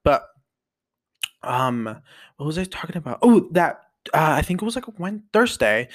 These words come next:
uh, I did, uh, arms, and then I did, I ended it with Olympic rings. Also, I wanna do the splits. I feel like that's one of my goals for the new year. Ooh, okay,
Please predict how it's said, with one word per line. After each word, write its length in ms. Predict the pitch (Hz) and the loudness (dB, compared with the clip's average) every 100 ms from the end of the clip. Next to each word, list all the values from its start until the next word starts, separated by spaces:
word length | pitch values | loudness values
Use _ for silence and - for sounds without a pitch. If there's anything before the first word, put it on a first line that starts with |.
| - - - - | -18 -20 -16 -2
uh, 240 | 135 131 117 | 2 4 4
I 100 | 143 | 2
did, 240 | 165 156 | 0 -2
uh, 580 | - 135 127 123 120 113 - | -2 0 0 0 0 -4 -6
arms, 560 | 131 127 127 151 - - - | -4 -2 -4 -8 -14 -16 -10
and 160 | 135 | -8
then 120 | 131 127 | -6 -6
I 80 | |
did, 300 | 123 123 123 - | -2 -2 -2 -2
I 140 | 131 | 0
ended 240 | 127 127 131 | 0 0 -2
it 100 | 127 | -2
with 180 | 127 123 | -8 -8
Olympic 440 | 123 120 135 127 | -8 -8 -10 -10
rings. 280 | 120 120 - 151 | -12 -12 -2 2
Also, 520 | 170 - 180 127 117 | 2 4 4 4 2
I 100 | 143 | -2
wanna 160 | 156 175 | -2 -2
do 140 | 185 | -4
the 100 | 202 | -6
splits. 440 | - - 110 - - | -8 -4 -4 -4 -8
I 80 | 139 | -6
feel 140 | 143 196 | -2 -2
like 160 | 196 | 0
that's 220 | 151 147 | 0 -2
one 100 | 143 | -8
of 60 | 143 | -8
my 80 | 143 | -8
goals 260 | 127 127 | -6 -8
for 140 | - 135 | -8 -8
the 80 | 127 | -8
new 100 | 120 | -6
year. 320 | 123 170 196 - - - 226 | -4 -4 -6 -12 -14 0 4
Ooh, 100 | 180 | 6
okay, 280 | 165 139 | 4 2